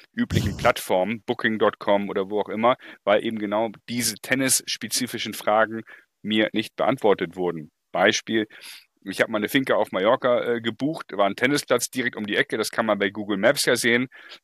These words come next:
so ein, so ein Hartplatz in dem Fall. N-, normalerweise versuche ich schon immer Bodenbelag Sand auszuwählen, auch da findet man ja schon kaum Informationen,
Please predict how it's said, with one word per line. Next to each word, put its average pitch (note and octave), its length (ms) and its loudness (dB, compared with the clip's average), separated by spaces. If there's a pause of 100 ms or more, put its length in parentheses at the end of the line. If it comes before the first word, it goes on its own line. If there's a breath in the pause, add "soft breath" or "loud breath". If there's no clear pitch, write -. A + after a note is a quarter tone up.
(140)
so F#2+ 140 -4
ein, F#2 200 -6
so F2+ 100 -14
ein F2 100 -8
Hartplatz C3+ 640 4
in A#2+ 160 -6
dem B2 200 2
Fall. A#2 440 4 (120)
N-, F#2+ 160 -12
normalerweise G#2+ 840 2
versuche A2 320 -6
ich - 80 -12
schon A2 180 -4
immer G#2+ 180 0
Bodenbelag G2+ 540 0
Sand G#2 340 0
auszuwählen, C3+ 840 2 (400 loud breath)
auch - 100 -10 (140)
da B2 260 8
findet C3 320 0
man G#2+ 100 2
ja G#2+ 120 2
schon G#2 160 -8
kaum A2 260 2
Informationen, A2+ 720 -2